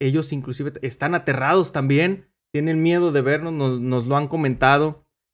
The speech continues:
Hemos estado recibiendo cientos de inbox, cientos de mensajes de WhatsApp en los cuales nos manifiestan ellos los abusos que sufren.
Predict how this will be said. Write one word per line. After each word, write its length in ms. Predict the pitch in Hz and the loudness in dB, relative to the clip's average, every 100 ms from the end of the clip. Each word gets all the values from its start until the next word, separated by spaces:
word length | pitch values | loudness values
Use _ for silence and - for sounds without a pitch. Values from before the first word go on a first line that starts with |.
| - | -6
Hemos 200 | 139 147 | -4 -2
estado 340 | 139 135 147 | -2 2 4
recibiendo 640 | 151 135 131 135 143 156 135 | 4 2 2 2 2 2 2
cientos 460 | 143 143 143 156 | 2 2 2 0
de 240 | 139 131 127 | 4 4 4
inbox, 500 | 139 147 151 147 - | 2 2 2 0 -2
cientos 440 | 139 139 - 147 | -6 -6 -4 -2
de 220 | 135 127 | 0 0
mensajes 480 | 123 120 131 131 143 | 0 -2 -2 -2 -2
de 100 | 127 | -2
WhatsApp 640 | 127 131 - 139 135 - _ _ - | 0 -2 0 -2 -2 -6 _ _ -6
en 100 | 131 | -2
los 140 | 127 | -2
cuales 320 | - 143 160 156 | 0 0 0 0
nos 180 | 143 127 | -2 0
manifiestan 800 | 135 135 127 143 143 - 147 | 0 0 0 0 0 -2 0
ellos 400 | 143 147 160 135 - | 0 0 -2 -2 -6
los 240 | 135 127 | -4 -2
abusos 500 | 127 123 135 135 147 | -4 -4 -4 -4 -8
que 220 | - 131 120 | -6 -6 -4
sufren. 680 | 143 139 143 139 139 139 | -2 -4 -2 -4 -4 -8